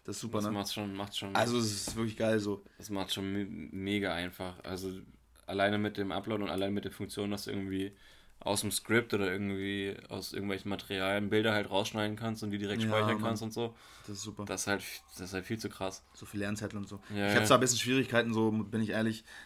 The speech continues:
Speaker 1: meine Rechtschreibung ist sowieso nicht die beste mit Stift und
Speaker 2: Ist
Speaker 1: Zettel,
Speaker 2: halt schwierig am Anfang
Speaker 1: aber
Speaker 2: da drauf.
Speaker 1: mit dem Stift ist noch ein bisschen schwieriger. <laughs>
Speaker 2: Ja, aber ich hab mich dran gewöhnt jetzt mittlerweile. Am Anfang hab
Speaker 1: Echt?
Speaker 2: ich echt geschrieben wie so ein, wie so ein Zip, äh, wie so ein Siebtklässler, wie so ein, oder eher noch wie so ein Siebenjähriger.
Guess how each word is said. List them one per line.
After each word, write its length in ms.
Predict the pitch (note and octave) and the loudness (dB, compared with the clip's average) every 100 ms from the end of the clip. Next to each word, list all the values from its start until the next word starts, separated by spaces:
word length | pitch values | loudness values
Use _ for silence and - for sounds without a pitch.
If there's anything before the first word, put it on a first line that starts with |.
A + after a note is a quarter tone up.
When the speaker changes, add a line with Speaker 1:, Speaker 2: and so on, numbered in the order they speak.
| - - | -12 -4
Speaker 1:
meine 180 | G#2 | 0
Rechtschreibung 420 | G#2+ G#2+ A2+ A2 A2 | 0 2 2 2 0
ist 80 | |
sowieso 220 | A2 G#2 A#2+ | -2 -2 -2
nicht 140 | C#3 | -2
die 40 | |
beste 260 | C3 B2+ B2+ | 0 0 0
mit 100 | A#2+ | 0
Stift 280 | - D3 - | 0 0 0
und 60 | B2 | 2
Speaker 2:
Ist 80 | |
Speaker 1:
Zettel, 140 | C#3 C#3 | 6 8
Speaker 2:
halt 100 | B2 | 8
schwierig 400 | - E3 G3 C#3 | 4 2 2 2
am 60 | |
Anfang 140 | A#2 A#2 | 6 10
Speaker 1:
aber 280 | A#2 A#2 A2+ | 12 12 10
Speaker 2:
da 60 | G#2+ | 8
drauf. 100 | A#2 | 4
Speaker 1:
mit 100 | A2 | 4
dem 100 | A#2 | 2
Stift 260 | - C#3+ | 2 0
ist 100 | A2+ | 0
noch 80 | A#2+ | 2
ein 80 | A2+ | 4
bisschen 200 | A2+ A2 | 4 2
schwieriger. 380 | A2 A2 G2+ G2+ - | 0 0 0 0 0
<laughs> 100 | G2 | 6
Speaker 2:
Ja, 140 | A2+ C3+ | 10 10
aber 100 | C3 | 8
ich 80 | C3 | 4
hab 80 | |
mich 100 | B2+ B2+ | 0 0
dran 100 | B2 | 2
gewöhnt 240 | A2 A#2+ | 4 2
jetzt 100 | G2+ | 0
mittlerweile. 460 | F#2+ G#2 G#2 G2+ F#2+ | -4 -4 -2 -2 0
Am 100 | G2+ | 0
Anfang 260 | B2 C#3+ B2+ | 2 4 4
hab 80 | |
Speaker 1:
Echt? 160 | C3 A2+ | 4 2
Speaker 2:
ich 80 | - | -2
echt 140 | A2 | -2
geschrieben 260 | - - A2+ | 0 2 2
wie 60 | |
so 100 | G#2 | 2
ein, 240 | G#2 G#2 G2 G#2 | 2 0 -4 -6
wie 60 | |
so 80 | G#2 | -4
ein 80 | G2 | 0
Zip, 140 | B2 - - - - | -2 -4 -20 -20 -8
äh, 200 | G#2 F#2+ | -6 -4
wie 60 | G2 | -4
so 100 | G2+ | -4
ein 80 | G2+ | -2
Siebtklässler, 540 | A2+ - C#3+ - C3 | -4 -2 -4 -2 -2
wie 60 | A#2+ | -2
so 60 | |
ein, 80 | A2 | -2
oder 340 | - G2 - - | -4 -4 -4 2
eher 180 | A2+ | 4
noch 180 | B2 A#2 | 4 2
wie 60 | A2 | 0
so 80 | G#2+ | 0
ein 100 | G2+ | 0
Siebenjähriger. 640 | G2+ A#2+ C3 C3 C3 D3 | 0 0 0 0 -2 -6